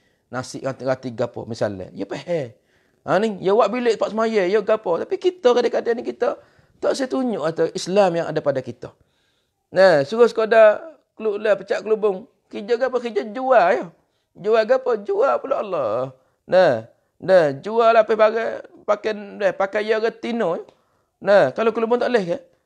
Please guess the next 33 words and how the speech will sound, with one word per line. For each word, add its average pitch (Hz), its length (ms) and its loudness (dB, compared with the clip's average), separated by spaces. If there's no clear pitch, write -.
Nampak 147 340 -2
tu? 185 80 -6
Pia 220 240 6
nak 160 160 2
beli. 165 240 -2
Tak 233 160 0
ada, 262 80 4
tak 214 160 2
ada, 202 140 -4
tak 214 160 4
ada 214 100 2
apa, 202 140 -4
tak 185 180 0
ada, 196 160 2
tak - 240 -4
ada 185 140 -2
orang 156 80 0
yatim 139 340 0
nak 220 140 -2
beli 240 180 -4
yang 240 80 -6
kita 247 220 -2
pakai 240 380 -4
ya 262 160 0
baju 254 160 -2
dalam. 247 400 2
Nah, 233 160 4
seluar 240 320 0
macam 233 240 0
tu. 240 140 -8
Nampak 135 320 -4
tu? 349 160 -6
Nah, 208 320 -10